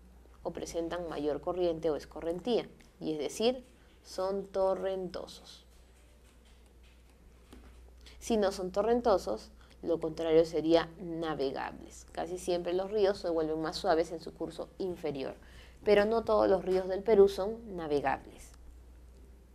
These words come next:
Por otro lado, el río va a llegar al final de dos maneras. Recuerden ustedes el tema de relieve.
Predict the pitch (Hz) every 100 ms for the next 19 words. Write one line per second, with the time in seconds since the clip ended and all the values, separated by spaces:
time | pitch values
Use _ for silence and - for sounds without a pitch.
0 | - - - - - - - - - -
1 | - - - - - - - - - -
2 | - - - - 220 233 277 247 170 147
3 | 196 240 - - - - - - - -
4 | - - - - - - - 170 156 165
5 | 175 165 170 165 170 165 156 147 143 151
6 | - - 175 170 - 175 156 139 147 -
7 | - 185 151 143 151 156 202 185 156 147
8 | 147 160 170 160 160 156 160 147 147 147
9 | 143 139 156 175 202 147 -